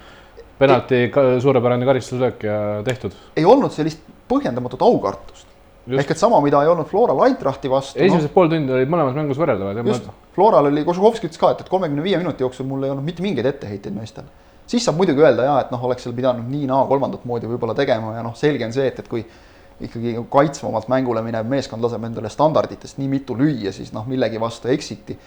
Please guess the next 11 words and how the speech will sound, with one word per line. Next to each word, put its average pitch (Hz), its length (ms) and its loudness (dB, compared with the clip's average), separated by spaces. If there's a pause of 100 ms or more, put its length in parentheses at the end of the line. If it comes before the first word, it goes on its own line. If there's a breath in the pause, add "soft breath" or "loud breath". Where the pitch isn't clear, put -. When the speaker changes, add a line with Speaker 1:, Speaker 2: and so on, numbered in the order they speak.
(300 soft breath)
Speaker 2:
Aga 117 340 0 (1120)
noh, 139 80 -6 (100)
nagu 156 200 2
öeldud, 120 260 0
see, - 160 -10
see 143 100 -2
kvaliteet, 160 460 0
mis - 100 -12
sealt 117 160 -10
vastu 175 320 -2
tuli, 107 240 -6